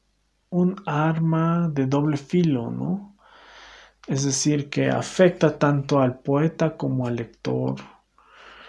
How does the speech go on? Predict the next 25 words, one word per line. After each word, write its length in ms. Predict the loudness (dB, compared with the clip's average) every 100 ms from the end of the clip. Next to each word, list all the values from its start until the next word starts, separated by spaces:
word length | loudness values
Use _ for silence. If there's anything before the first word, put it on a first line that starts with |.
| -20 _ -10
y 100 | -4
que 100 | -2
todo 400 | 4 6 8 8
esto 560 | 8 4 -2 0 2 2
son, 560 | 0 0 0 0 -4
son 240 | -4 2 6
varios 640 | 8 8 6 0 -6 -6
libros 500 | -2 -2 0 -2 -4
reunidos 560 | -6 -4 -4 -4 -6
en 120 | -6 -8
Libertad 400 | -8 -10 -10 -10
bajo 280 | -10 -14
palabra, 420 | -14 -14 -10 -10 -12 -16 -18 -18 -20 -20 -6
pero 280 | 2 4 4
que 100 | 0
todo 380 | 2 4 6 8
esto 460 | 6 4 6 6 4
nos 200 | 0 2
lleva 640 | 6 8 8 6 4 4 4
a 100 | 0 -10 -20 _ -8 -8 -10 _ -6
esa 220 | -4 0 2
relación 800 | 2 2 0 -2 -2 -2 -2
que 120 | -4 -4
es 120 | -4
inenarrable 1160 | -4 -2 -2 -4 -4 -4 -4 -6 -6 -8 -10